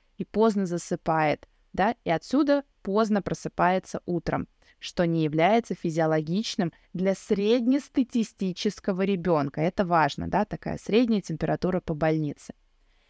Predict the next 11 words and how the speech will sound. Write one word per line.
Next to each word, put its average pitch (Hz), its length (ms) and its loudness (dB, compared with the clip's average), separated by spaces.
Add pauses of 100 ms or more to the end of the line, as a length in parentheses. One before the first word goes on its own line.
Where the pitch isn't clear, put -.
(240)
Если 240 480 0
вы 233 340 0 (220)
понимаете, 202 760 0 (120)
что 190 800 0 (140)
ваш 202 340 0
ребёнок 220 600 0
ложится 190 600 -2
вот, 180 240 -2 (160)
вот - 180 -2
в 156 100 -2
этих, 208 460 0